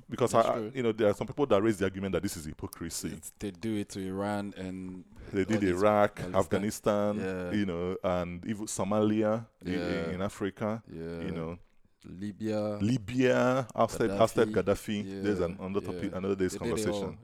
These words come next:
Speaker 2: They did
Speaker 1: Yeah.
Speaker 2: it all.
Speaker 1: So, so, but then do-, does that mean that
Speaker 2: We should
Speaker 1: Putin then has the right to do the same thing?
Speaker 2: No.
Speaker 1: You know?
Speaker 2: No.
Speaker 1: I'm, I know it's, it's hypocritical, but, but,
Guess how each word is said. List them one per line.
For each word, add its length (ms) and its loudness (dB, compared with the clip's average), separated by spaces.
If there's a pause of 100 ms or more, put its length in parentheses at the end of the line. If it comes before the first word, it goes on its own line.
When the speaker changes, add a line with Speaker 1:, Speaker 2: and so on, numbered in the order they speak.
Speaker 2:
They 100 -10
did 140 -6
Speaker 1:
Yeah. 100 0
Speaker 2:
it 60 -4
all. 380 -8
Speaker 1:
So, 260 0
so, 160 -4
but 140 0
then 120 2
do-, 180 -6
does 200 -4
that 160 2
mean 380 -4
that 260 0 (800)
Speaker 2:
We 80 -10
should 120 0
Speaker 1:
Putin 340 -2
then 240 2
has 240 -2
the 100 -4
right 240 -4
to 80 -16
do 140 -10
the 80 -8
same 240 -8
thing? 260 -8
Speaker 2:
No. 220 -14 (640)
Speaker 1:
You 140 -10
know? 200 -10 (320)
Speaker 2:
No. 220 -16 (520)
Speaker 1:
I'm, 280 -2
I 60 -2
know 100 -2
it's, 260 -4
it's 160 -12
hypocritical, 840 -6 (480)
but, 200 -4 (360)
but, 280 -4